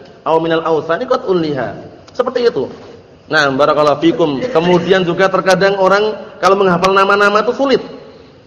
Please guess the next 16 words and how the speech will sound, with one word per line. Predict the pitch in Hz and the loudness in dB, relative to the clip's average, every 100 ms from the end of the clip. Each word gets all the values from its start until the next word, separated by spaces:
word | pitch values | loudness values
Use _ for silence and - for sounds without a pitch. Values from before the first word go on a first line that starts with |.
| - | -20
Siapa | - 226 262 247 | -4 0 2 0
si | 196 | 2
Ulul | 190 185 180 | 2 2 0
Azmi | 175 156 170 165 | -4 -4 -4 -4
itu? | 196 247 - - - - | -4 -8 -16 -20 -20 -4
Ulul | 175 196 | 2 4
Azmi | 202 175 233 | 4 2 0
itu | 262 | 0
siapa? | 240 254 240 180 160 - - - | -2 -2 -2 -6 -6 -16 -18 -8
Terkadang | 180 175 185 | -4 0 2
dia | 185 | 2
nyebutkan | 175 175 185 180 180 - - - - _ - | 0 -2 -2 -2 -4 -16 -20 -20 -20 _ -12
Muhammad, | 147 139 151 143 117 | -8 -6 -6 -6 -8
Nabi | - 135 151 | -8 -6 -4
Muhammad. | 147 156 135 - - - - - - | -4 -4 -4 -8 -16 -20 -20 -16 -2
Berikutnya | 190 226 240 277 269 - | 2 2 2 -2 -2 -10